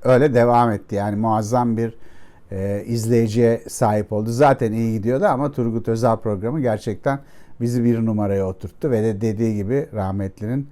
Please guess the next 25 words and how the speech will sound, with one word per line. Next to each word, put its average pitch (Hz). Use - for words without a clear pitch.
e, 98
futbol 120
maçlarını 113
bile 120
geçtik 113
reytinglerde. 110
Maalesef 131
ondan 123
kısa 135
bir 123
süre 117
sonra 127
vefat 123
etti 87
Turgut 92
Özal 135
ve 127
o 120
program 135
beş 165
defa 135
tekrar 127
edildi 107
ve 139
hepsinde 170